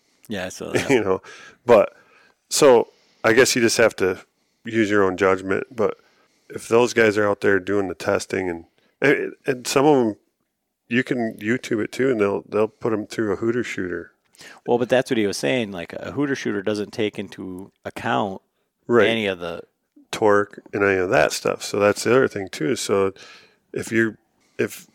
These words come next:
Speaker 2: Dudley's out there shooting and he's shooting five different broadheads and he's shooting at his eighty or a hundred yard target, and, you know, he's telling, "Okay, well, this is my group. I got three inch group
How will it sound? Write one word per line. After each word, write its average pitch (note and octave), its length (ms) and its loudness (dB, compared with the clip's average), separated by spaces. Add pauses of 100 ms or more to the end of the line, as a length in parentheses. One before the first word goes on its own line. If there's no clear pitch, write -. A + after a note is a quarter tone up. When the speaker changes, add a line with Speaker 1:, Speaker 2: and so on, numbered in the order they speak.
Speaker 2:
Dudley's A#2 400 4
out G#2+ 160 2
there G2+ 120 -2
shooting - 360 -2
and F#2+ 140 -4
he's G2+ 200 -2
shooting G#2 480 -6 (260)
five G#2+ 320 4
different G2+ 300 -6
broadheads G2 500 2
and F#2+ 100 -6
he's F#2 120 -6
shooting G#2+ 260 -2
at F#2+ 120 0
his F2+ 140 -4
eighty F#2+ 380 -4 (160)
or G2 160 -4
a F#2 60 -8
hundred F#2+ 260 0
yard F2+ 220 0
target, G#2+ 400 -2
and, F#2 140 -16 (420)
you A#2 100 0
know, F#2+ 240 0 (100)
he's - 300 -6
telling, F#2+ 320 -2
"Okay, G2 320 -2
well, F#2 340 -2
this G2+ 200 -2
is F#2+ 100 -6
my F#2 140 2
group. F2+ 300 -6 (760)
I G2+ 80 2
got F2+ 200 0
three G#2+ 300 0
inch - 220 -4
group F#2 280 -4